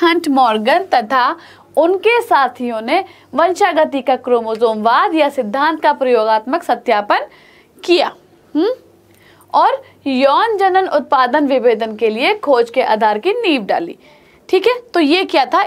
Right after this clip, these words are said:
इनका काम था, इनके और इनके साथियों का। अब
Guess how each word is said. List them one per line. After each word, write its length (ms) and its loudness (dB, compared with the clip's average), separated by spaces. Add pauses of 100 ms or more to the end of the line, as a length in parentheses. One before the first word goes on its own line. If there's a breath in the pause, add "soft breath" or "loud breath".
इनका 300 -2
काम 300 -4
था, 200 -12
इनके 260 -2
और 120 2
इनके 240 -4
साथियों 480 -6
का। 180 -18 (1300 loud breath)
अब 180 0